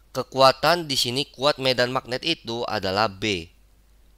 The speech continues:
Lambangnya tiga ratus dengan satuannya seharusnya di si-, di sini adalah Weber per meter persegi. Ini terdapat kesalahan satuan, bukan hanya Weber. Kemudian, bila dialiri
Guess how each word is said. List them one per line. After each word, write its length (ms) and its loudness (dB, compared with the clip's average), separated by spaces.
Lambangnya 580 -4
tiga 400 -4
ratus 320 -6
dengan 320 -4
satuannya 540 -4
seharusnya 420 -6
di 80 -6
si-, 220 -8
di 180 -10
sini 240 -6
adalah 240 -2
Weber 460 -6
per 240 -6
meter 320 -10
persegi. 640 -12
Ini 160 -12
terdapat 480 -10
kesalahan 400 -10
satuan, 480 -12
bukan 240 -8
hanya 160 -8
Weber. 480 -6
Kemudian, 640 0
bila 240 0
dialiri 560 2